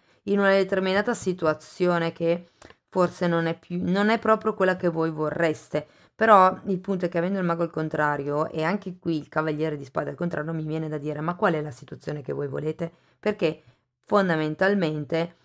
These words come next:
eh, è come se non ci fosse qualche cosa di chiaro, è come se non sapeste bene da che parte fare andare, ehm, il carro, <laughs> mi viene da dire, no? Ehm,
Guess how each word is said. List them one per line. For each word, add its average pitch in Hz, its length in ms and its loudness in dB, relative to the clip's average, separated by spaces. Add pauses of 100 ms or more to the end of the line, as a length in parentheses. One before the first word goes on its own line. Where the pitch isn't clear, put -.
(140)
eh, - 500 -10
è 185 140 -8
come 226 200 4
se 226 180 2
non 240 220 4
ci 262 140 -4
fosse 196 720 0
qualche 185 280 0
cosa 175 280 2
di 160 160 -6
chiaro, 143 540 0
è 147 100 -2
come 180 240 0
se 180 240 -4
non 175 140 0
sapeste 175 440 -6
bene 165 360 -2 (220)
da 170 220 2
che 180 120 -6
parte 160 400 -4
fare 156 360 -4 (280)
andare, 156 800 0
ehm, 147 760 -6
il - 140 -16
carro, - 340 -2
<laughs> 165 160 0
mi 180 120 6
viene 165 200 2
da 151 120 -2
dire, 156 380 -10
no? 220 200 -4 (1300)
Ehm, 160 1120 -2